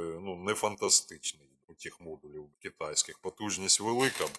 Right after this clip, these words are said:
там вони особливо влітку гріються вони як скажені, жруть як не в себе. Тому включив і забув, він у вас через пару діб непреривної роботи згорить.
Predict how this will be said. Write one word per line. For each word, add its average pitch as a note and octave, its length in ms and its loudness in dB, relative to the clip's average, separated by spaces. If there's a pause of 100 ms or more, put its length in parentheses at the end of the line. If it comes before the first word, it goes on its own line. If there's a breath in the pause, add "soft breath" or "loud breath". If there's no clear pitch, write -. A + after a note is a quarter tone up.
там D#2 180 -4
вони F2 380 -4
особливо F#2 600 2
влітку D#2+ 440 -12
гріються F#2 460 -4
вони F2+ 220 -6
як F2+ 160 2
скажені, G#2 680 2
жруть E2+ 360 -2
як E2 200 -8
не F#2+ 100 -6
в F#2 80 4
себе. G2+ 440 4 (140)
Тому G2 240 -2
включив A#2 540 2
і A2+ 40 2
забув, A#2 640 2
він F#2 180 -8
у F#2 60 -2
вас F2+ 260 4
через F2 240 0
пару F#2 320 2
діб E2 320 -10
непреривної F2 560 -4
роботи F2+ 380 -2
згорить. D#2 340 -2